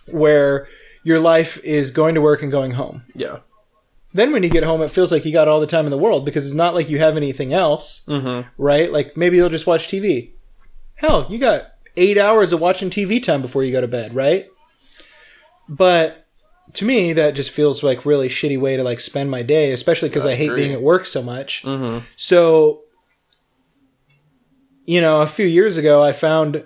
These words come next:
Speaker 1: that I feel a lot better about myself rather than just, like, playing video games or watching T V in my free time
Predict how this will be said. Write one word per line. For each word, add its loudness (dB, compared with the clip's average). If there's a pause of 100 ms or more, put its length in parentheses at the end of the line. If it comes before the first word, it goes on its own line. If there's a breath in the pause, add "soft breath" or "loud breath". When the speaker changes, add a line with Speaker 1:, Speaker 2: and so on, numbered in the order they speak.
Speaker 1:
that -2
I -2
feel 0
a 0
lot 0
better 4
about -2
myself -4 (880)
rather 0
than -4
just, -8
like, -4
playing -6
video 2
games -4
or -2
watching -4
T -10
V -2 (380 soft breath)
in -6
my -2
free -4
time -6